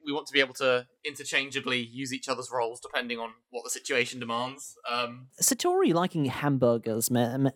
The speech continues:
Speaker 2: made me curious, but because, like, he has a very similar voice to, like, America from Hetalia.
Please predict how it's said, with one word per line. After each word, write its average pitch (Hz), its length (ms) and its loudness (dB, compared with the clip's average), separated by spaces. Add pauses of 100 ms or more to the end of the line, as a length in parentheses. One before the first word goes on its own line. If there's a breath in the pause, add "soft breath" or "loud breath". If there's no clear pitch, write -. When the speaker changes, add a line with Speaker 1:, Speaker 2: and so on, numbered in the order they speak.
Speaker 2:
made 135 200 8
me 127 120 0
curious, 120 340 2
but 131 160 6
because, 131 300 2
like, 131 240 2 (200 loud breath)
he 196 140 2
has 262 420 2
a 196 60 8
very 180 400 2
similar 143 680 4
voice 127 420 2
to, 117 400 6
like, 113 240 -2
America 120 440 4
from 117 220 2
Hetalia. 110 680 0